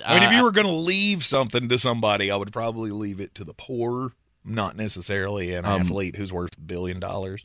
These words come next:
Speaker 2: Yeah, the multimillionaire soccer player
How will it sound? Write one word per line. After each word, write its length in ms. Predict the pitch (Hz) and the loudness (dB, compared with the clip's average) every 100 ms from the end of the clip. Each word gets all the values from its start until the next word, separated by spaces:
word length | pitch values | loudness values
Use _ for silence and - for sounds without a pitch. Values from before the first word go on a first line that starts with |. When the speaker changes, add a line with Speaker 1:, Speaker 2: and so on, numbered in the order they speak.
| - | -16
Speaker 2:
Yeah, 200 | 95 98 | -6 -2
the 100 | 92 | 2
multimillionaire 1120 | 101 120 135 131 127 123 117 110 107 107 104 | 2 4 4 4 4 4 4 4 4 4 2
soccer 480 | 98 - 113 113 110 | 2 2 2 2 -2
player 580 | 95 101 101 98 95 | -6 -2 0 0 -2